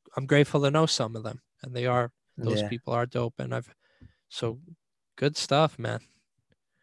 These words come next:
Speaker 2: Absolutely, bro.
Speaker 1: So for anyone that wants to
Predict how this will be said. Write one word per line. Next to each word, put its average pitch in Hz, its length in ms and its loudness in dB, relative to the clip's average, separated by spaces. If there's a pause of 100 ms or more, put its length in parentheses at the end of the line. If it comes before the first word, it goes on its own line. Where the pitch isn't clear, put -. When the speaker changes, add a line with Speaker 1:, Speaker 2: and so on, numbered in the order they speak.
(560)
Speaker 2:
Absolutely, 110 600 -4
bro. 104 340 -4 (500)
Speaker 1:
So - 220 4
for 156 160 4
anyone 175 380 4
that 160 140 4
wants 151 360 2
to 143 360 0